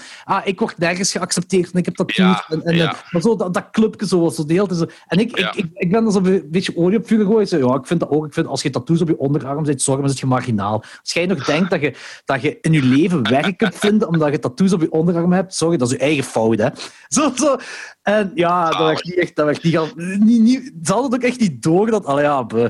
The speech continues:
Speaker 1: maakt niet uit.
Speaker 2: Maar je hebt ook van, je hebt ook van die mensen, hè, nu je dat zegt, dat, dat clubje van <clears throat> het tattoo acceptance on, on the workplace, hè. Dan
Speaker 1: Ja.
Speaker 2: komen er van, van die, van die zweefteef en huppelkutjes af, die dan zo in de binnenkant van een pols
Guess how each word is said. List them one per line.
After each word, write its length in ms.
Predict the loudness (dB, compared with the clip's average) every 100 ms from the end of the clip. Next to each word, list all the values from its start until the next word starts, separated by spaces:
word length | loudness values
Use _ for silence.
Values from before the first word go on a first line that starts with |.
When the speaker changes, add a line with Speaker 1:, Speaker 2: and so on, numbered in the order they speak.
| -2
Speaker 1:
maakt 180 | -4 2
niet 100 | 4
uit. 80 | 4
Speaker 2:
Maar 100 | 0 -4
je 40 |
hebt 160 | -6 -4
ook 80 |
van, 140 | -4 -4
je 60 |
hebt 120 | -6 -6
ook 100 | -6
van 80 |
die 100 | -6
mensen, 380 | -4 -4 -4 -4
hè, 60 | -4
nu 80 | -4
je 60 |
dat 140 | -4 -4
zegt, 220 | -4 -4
dat, 120 | -6
dat 120 | -6
clubje 300 | -6 -6 -4
van 260 | -4 -4 -6 -6 -8 -8
<clears throat> 320 | -8 -6 -6
het 120 | -6
tattoo 480 | -8 -10 -4 -4 -4 _ _ _ _ -14 -12
acceptance 640 | -6 -6 -6 -8 -8 -6
on, 160 | -6 -6
on 120 | -6
the 80 | -6
workplace, 680 | -2 -2 -2 -4 -4 -4 -4
hè. 80 | -4 -6 -12 -16 -14 -10
Dan 100 | -4
Speaker 1:
Ja. 60 | -2
Speaker 2:
komen 140 | -2
er 80 | -2
van, 140 | -8 -6
van 140 | -8
die, 100 | -6 -4 -4 -4
van 120 | -6
die 100 | -4
zweefteef 680 | -6 -4 -6 -6 -6 -6 -4
en 100 | -4
huppelkutjes 600 | -4 -6 -6 -6 -4 -4
af, 500 | -4 -6 -8 -8 -8
die 120 | -6
dan 160 | -4 -4
zo 220 | -2 -4 -6 -18 -12
in 100 | -8
de 160 | -8 _
binnenkant 500 | -6 -6 -6 -6 -4
van 100 | -4
een 180 | -6 -6
pols 580 | -4 -2 -2 -4 -8